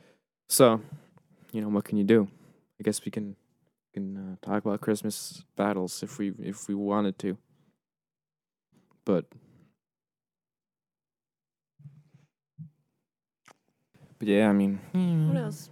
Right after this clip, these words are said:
Speaker 1: who knows? Who knows what'll happen? But, uh,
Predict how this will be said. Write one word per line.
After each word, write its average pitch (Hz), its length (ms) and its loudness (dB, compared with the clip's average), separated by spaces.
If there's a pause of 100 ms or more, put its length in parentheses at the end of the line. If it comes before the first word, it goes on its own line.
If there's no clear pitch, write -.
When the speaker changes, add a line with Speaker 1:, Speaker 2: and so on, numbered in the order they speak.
Speaker 1:
who 143 100 -2
knows? 120 200 2
Who 127 200 0
knows 135 220 6
what'll 110 160 2
happen? 113 260 0 (2250)
But, 101 260 2
uh, 104 360 4